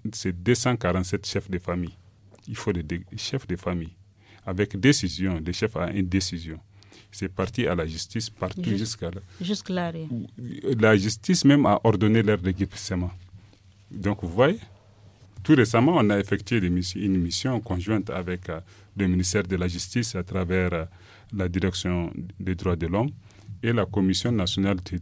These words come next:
Speaker 1: droits humains. On est parti dans le cadre d'identification des victimes de l'esclavage dans quelques zones de la région de Tawa et Agadez.
Speaker 2: Mhm.
Speaker 1: Mais ils
Speaker 2: Rapidement,
Speaker 1: étaient
Speaker 2: nous sommes
Speaker 1: dépassés.
Speaker 2: presque à la fin de
Speaker 1: Ils
Speaker 2: cette
Speaker 1: étaient
Speaker 2: émission.
Speaker 1: dépassés de voir des choses.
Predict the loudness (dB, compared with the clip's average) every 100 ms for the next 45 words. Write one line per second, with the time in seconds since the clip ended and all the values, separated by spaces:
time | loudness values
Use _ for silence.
0 | -10 -18 -2 -2 0 0 -2 -4 -12 -12
1 | -8 -8 -6 -6 -6 -6 -6 -6 -8 -6
2 | -6 -6 -6 -6 -6 -10 -10 -8 -8 -4
3 | -4 -4 -6 -8 -10 -2 -2 -2 -4 -8
4 | -8 -8 -6 -6 -6 -10 -18 -20 -20 -20
5 | -20 -16 -14 -12 -6 -4 -4 -6 -10 -16
6 | -20 -20 -20 -20 -8 -6 0 0 6 6
7 | 8 4 4 2 2 0 0 -2 0 0
8 | 0 0 -2 -2 -6 -8 -8 -8 -16 -10
9 | 2 4 6 8 10 10 10 8 8 8
10 | 6 2 2 6 6 6 6 6 6 6
11 | 8 8 8 8 8 10 10 10 6 8
12 | 8 6 4 0 0 -2